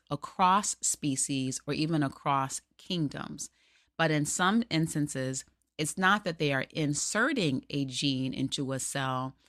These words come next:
They might actually be changing a particular gene with an already intact cell, or they may delete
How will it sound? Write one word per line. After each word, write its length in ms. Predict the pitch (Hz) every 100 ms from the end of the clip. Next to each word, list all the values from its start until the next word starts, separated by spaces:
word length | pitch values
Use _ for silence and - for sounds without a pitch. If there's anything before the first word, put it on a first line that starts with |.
| _ -
They 100 | 160
might 220 | 160 156
actually 500 | - 175 185 190 170
be 260 | 156 151 139
changing 880 | - - 165 202 208 170 139 135 143 _ -
a 80 | 147
particular 580 | 151 - 165 170 165 147
gene 600 | - 147 139 139 143 147 _
with 160 | 151 160
an 100 | 156
already 540 | 139 147 147 147 143 -
intact 760 | 151 147 - - 160 175 - -
cell, 580 | - - 185 180 196 - - _ _
or 220 | 190 196
they 140 | 180 170
may 240 | 165 156
delete 680 | 143 160 147 143 180 190